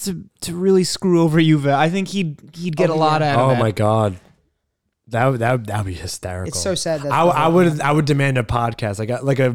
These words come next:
Speaker 3: a, a
Speaker 1: Emergency
Speaker 3: mock,
Speaker 1: pod.
Speaker 3: no, it'd be a mock, like, press conference between Galano and, and Giulio to see who gets more mad at who first. Um, but we're done with Juve for now. I wanna shift over to Milan because Milan, as of late, you know,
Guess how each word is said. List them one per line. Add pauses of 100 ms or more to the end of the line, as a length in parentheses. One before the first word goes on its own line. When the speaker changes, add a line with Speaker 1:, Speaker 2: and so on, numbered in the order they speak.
(140)
Speaker 3:
a,
a
Speaker 1:
Emergency
Speaker 3:
mock,
Speaker 1:
pod.
Speaker 3:
no,
it'd
be
a
mock,
like,
press
conference
between
Galano
and,
and
Giulio
to
see
who
gets
more
mad
at
who
first. (540)
Um, (140)
but (720)
we're
done
with
Juve
for
now.
I
wanna
shift
over
to
Milan
because
Milan,
as
of
late, (120)
you
know,